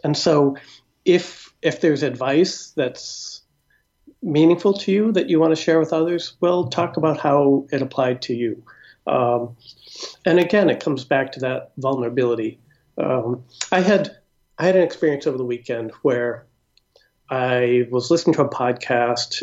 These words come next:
and I heard about a book that sounded interesting. I went to the website and I got onto the email list, and I got the, a bunch of emails from these people, and it was the crappiest kind of email marketing possible. It was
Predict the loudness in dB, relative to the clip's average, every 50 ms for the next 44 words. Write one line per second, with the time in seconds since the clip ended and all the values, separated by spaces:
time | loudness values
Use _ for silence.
0 | -10 _ -2 0 2 2 2 2 0 0 0 0 0 2 4 4 4 4 4 4
1 | 4 2 2 2 0 0 0 -2 -6 -6 -4 -2 -2 -2 -2 -2 -2 -2 -2 -2
2 | -2 -4 -6 -4 -2 0 0 0 0 -2 -6 -10 -16 -20 -20 -20 -20 -20 -20 _
3 | _ _ 0 2 4 4 4 4 4 4 4 4 4 2 0 0 0 0 0 -2
4 | -4 -4 0 0 2 2 2 2 0 0 -2 -2 -2 -2 -2 0 0 2 2 2
5 | 2 2 0 -2 -4 -8 _ _ 0 2 2 2 2 0 -2 -8 -10 -18 _ _
6 | _ _ _ _ _ _ _ _ -4 -2 0 0 0 2 2 2 2 2 0 0
7 | -2 -2 0 -2 -4 -6 -10 _ _ _ _ _ _ _ _ _ _ _ _ _
8 | _ _ _ _ _ _ _ _ _ _ _ _ _ _ _ _ _ -10 -10 -6
9 | -2 0 2 2 2 0 -2 -2 -2 0 0 0 0 -2 -4 -4 -6 -4 -4 -4
10 | -4 -6 -6 -6 -6 -6 -4 -2 0 0 0 0 -4 -6 -8 -12 -8 -6 -6 -6
11 | -4 -2 0 0 0 0 2 2 4 4 4 2 0 -4 -10 -14 -18 _ _ _
12 | _ -20 -20 -20 -20 _ _ _ _ _ _ -6 -2 0 2 2 2 0 0 0
13 | 2 2 4 4 2 2 0 0 -2 -2 -2 -2 -2 -2 -2 -2 -2 -4 -4 -4
14 | -2 -2 0 0 0 -2 -4 -6 -6 -6 -8